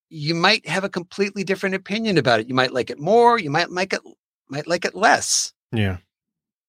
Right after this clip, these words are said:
Speaker 2: Well, I mean, again, they played, they played those parts so well. Even when T'Pring was doing her job, but Spock was in her head, I was worried how Spock was gonna pull it off. You know, you know, it was,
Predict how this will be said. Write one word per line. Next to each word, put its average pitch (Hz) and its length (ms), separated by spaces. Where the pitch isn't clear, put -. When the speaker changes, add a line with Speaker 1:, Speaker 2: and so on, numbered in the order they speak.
Speaker 2:
Well, 123 260
I 131 60
mean, 110 360
again, 120 380
they 127 120
played, 135 360
they 135 160
played 139 240
those 123 160
parts 117 300
so 117 140
well. 110 340
Even 143 280
when 123 140
T'Pring 127 500
was 104 120
doing 110 340
her 202 180
job, 113 500
but 127 120
Spock 175 340
was 123 160
in 123 140
her 110 120
head, 117 460
I 139 100
was 135 320
worried 143 400
how 127 180
Spock 135 360
was 123 80
gonna 117 180
pull 131 240
it 123 60
off. 113 400
You 156 120
know, 123 240
you 180 100
know, 180 140
it 165 140
was, 151 240